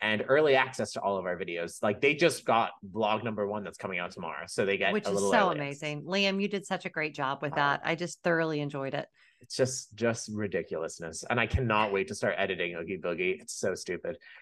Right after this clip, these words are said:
Speaker 1: I love it so much. Uh, so follow us on Instagram at Unlimited Time Magic. And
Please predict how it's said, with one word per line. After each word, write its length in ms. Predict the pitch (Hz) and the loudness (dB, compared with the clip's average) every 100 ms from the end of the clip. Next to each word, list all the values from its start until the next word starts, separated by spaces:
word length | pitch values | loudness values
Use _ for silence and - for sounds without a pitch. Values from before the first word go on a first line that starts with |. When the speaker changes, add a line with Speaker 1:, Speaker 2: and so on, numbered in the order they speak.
| - | -10
Speaker 1:
I 160 | - 131 | 2 6
love 280 | 131 127 113 | 8 6 6
it 180 | 110 - | 2 -2
so 260 | - 151 | -4 -2
much. 360 | 113 110 104 - - | 0 -2 -4 -8 -2
Uh, 240 | 127 127 123 | 2 4 2
so 200 | - 143 | 0 2
follow 240 | 143 139 | 4 4
us 100 | 123 | 2
on 80 | 123 | -2
Instagram 540 | 123 127 - 143 127 107 | -4 -8 -12 -10 -8 -6
at 180 | 101 107 | -8 -6
Unlimited 340 | 113 107 101 104 | -8 -6 -6 -6
Time 180 | 104 95 | -4 0
Magic. 500 | 101 131 139 135 - | 0 2 2 0 0
And 500 | 120 123 127 135 135 | 2 4 4 2 -4